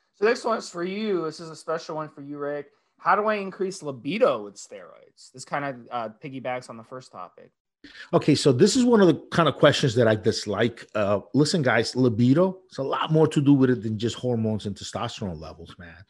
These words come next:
Speaker 2: Libido ha-, has a lot of different things. I could, shit, if I tell you guys one of my s-,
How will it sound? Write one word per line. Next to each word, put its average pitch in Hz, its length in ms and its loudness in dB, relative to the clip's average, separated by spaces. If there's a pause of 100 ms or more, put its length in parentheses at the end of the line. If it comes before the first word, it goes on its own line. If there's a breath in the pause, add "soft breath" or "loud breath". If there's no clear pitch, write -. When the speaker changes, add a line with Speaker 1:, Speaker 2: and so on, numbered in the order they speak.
(500 soft breath)
Speaker 2:
Libido 139 520 4
ha-, 113 300 -2
has 113 280 -4
a 113 60 -4
lot 117 260 0
of 104 160 -4
different 120 480 -2
things. 143 400 -4 (800 soft breath)
I 139 80 0
could, - 200 -2
shit, 127 360 2
if 113 100 -2
I 143 100 6
tell 151 240 2
you 143 120 6
guys 135 320 6
one 135 160 2
of 120 160 2
my 117 220 0
s-, - 220 -6